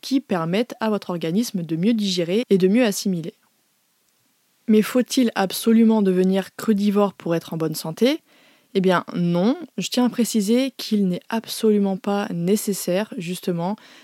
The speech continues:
d'être crudivore pour améliorer sa santé. Si cette alimentation peut très bien convenir à certaines personnes sur un laps de temps,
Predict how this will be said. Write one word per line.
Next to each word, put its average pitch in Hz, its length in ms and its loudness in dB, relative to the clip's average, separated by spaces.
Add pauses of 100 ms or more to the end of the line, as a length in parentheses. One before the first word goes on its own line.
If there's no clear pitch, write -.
(140)
d'être 196 460 0 (120)
crudivore 208 580 0
pour 220 360 -4
améliorer 180 500 0
sa 208 240 -4
santé. - 560 -10 (400)
Si 254 380 0
cette 196 280 -2
alimentation 196 640 0
peut 175 140 -4
très 226 240 0
bien 208 200 2
convenir 180 420 0
à 156 80 -4
certaines 165 380 -6
personnes 170 420 -4
sur 165 200 -6
un 160 40 -4
laps 151 240 -4
de 160 60 -4
temps, 240 240 0